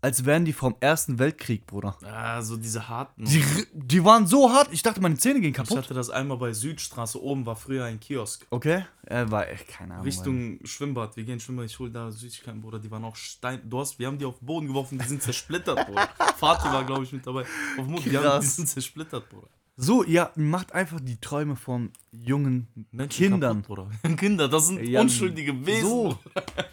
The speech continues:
Speaker 1: Ihr gebt den Waffen. Was ist diese Messer? So, damals haben wir uns damit abgeworfen. Mit diese Kracher gegen meinen Kopf.
Speaker 2: Mm. Warte. Zurückspulen.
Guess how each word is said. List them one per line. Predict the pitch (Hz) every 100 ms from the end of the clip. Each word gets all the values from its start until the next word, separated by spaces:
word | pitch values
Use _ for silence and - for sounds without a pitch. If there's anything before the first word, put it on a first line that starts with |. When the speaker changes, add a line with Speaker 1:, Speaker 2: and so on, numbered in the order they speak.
| - -
Speaker 1:
Ihr | 156 165
gebt | 160 233 214
den | 170
Waffen. | 175 247 - 156 - - - - _ _ - - - -
Was | 190 233
ist | 226
diese | 190 170 160
Messer? | 165 262 226 170
So, | 139 233 311
damals | 196 196 247 233 233
haben | 226
wir | 220
uns | 175
damit | 214 208
abgeworfen. | 214 - 180 147 127 110 202 180
Mit | 180 175
diese | 185 202
Kracher | - 240 240 135 - - - - - -
gegen | 170 202
meinen | 196 180
Kopf. | - 196 - - - - -
Speaker 2:
Mm. | 151 143 123 _ _ _ _ _ _ _
Warte. | - 131 139 110 - - - _ _ 123 143 185 - _
Zurückspulen. | - - 131 139 - 104